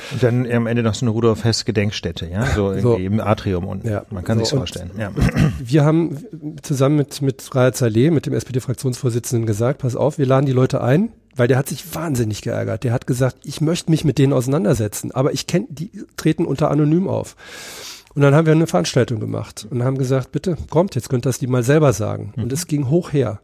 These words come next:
Speaker 2: Aber, und die hatten am Ende natürlich nicht alle eine Meinung. Aber die waren viel, viel zivilisierter im Umgang miteinander
Speaker 1: Mhm.
Speaker 2: und haben alle hintereinander gesagt, "Das war aber gut, dass wir mal drüber geredet haben und
Speaker 1: Mhm.
Speaker 2: uns angesehen haben." Ich,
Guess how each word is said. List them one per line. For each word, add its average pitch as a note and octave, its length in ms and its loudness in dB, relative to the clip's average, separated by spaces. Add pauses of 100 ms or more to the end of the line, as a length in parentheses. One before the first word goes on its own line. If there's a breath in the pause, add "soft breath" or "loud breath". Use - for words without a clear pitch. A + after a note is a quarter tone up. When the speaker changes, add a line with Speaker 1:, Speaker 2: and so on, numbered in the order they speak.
(340 loud breath)
Speaker 2:
Aber, C3+ 420 2
und B2 160 -2
die C3 100 2
hatten C3 220 -2
am B2+ 140 -2
Ende C3 220 4
natürlich F3 360 -2
nicht A#2 160 -6
alle G#2 160 0
eine G#2 180 -4
Meinung. G#2 420 -6 (420 loud breath)
Aber B2+ 180 2
die A2+ 220 -4
waren C3+ 260 2 (300)
viel, G3 320 -2
viel D#3 480 0 (280 loud breath)
zivilisierter B2+ 840 0
im B2 100 -2
Umgang C3+ 360 2
miteinander A#2 560 -4 (240)
Speaker 1:
Mhm. A2 240 -4
Speaker 2:
und A#2 140 0
haben C3 200 2
alle C3+ 220 2
hintereinander C3+ 500 2
gesagt, A#2+ 320 0
"Das A#2 120 -2
war B2+ 100 4
aber C3 160 2
gut, C#3+ 380 -2
dass C3+ 200 0
wir C3+ 60 2
mal C#3 160 2
drüber C3 300 -2
geredet A#2+ 420 2
haben C3 220 2
und B2 200 -6
Speaker 1:
Mhm. G#2+ 60 0
Speaker 2:
uns F#2 320 -4
angesehen B2 420 2
haben." G#2 160 -2
Ich, - 140 -6